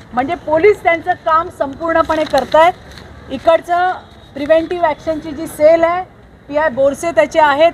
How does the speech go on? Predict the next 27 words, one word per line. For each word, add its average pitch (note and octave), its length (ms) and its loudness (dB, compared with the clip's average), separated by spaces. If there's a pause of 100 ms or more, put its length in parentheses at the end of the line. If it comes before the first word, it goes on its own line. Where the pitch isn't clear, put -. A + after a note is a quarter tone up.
(140)
प्रमुख, D4 280 0 (500)
त्यांनी C#4+ 320 0
त्यांच्याकडे D4+ 560 0
जी C#4 120 -8
पहिल्यांदा D4 500 0
घटना C4 420 2
आली D4 240 -2 (340)
त्यांनीही C#4+ 440 2
याच्यामध्ये D4 540 2
तात्काळ E4+ 580 0
पावलं C#4+ 340 -2
उचललेली A3 540 -8
आहेत. C#3+ 80 -14 (460)
तरीसुद्धा E4+ 600 2 (580)
जर F#4 180 4
असं F4+ 220 0
कुठे E4+ 280 -6
वाटत C#4+ 380 -2
असेल D4 400 2 (340)
की D4+ 60 -8
पोलिसांनी D4+ 640 -2
कर्तव्यात C#4 560 -2 (100)
कसूर C#4+ 260 -4
केली C4 360 2
आहे F#4 200 0 (320)
तर C#4+ 120 -4
निश्चितपणे D#4+ 800 -2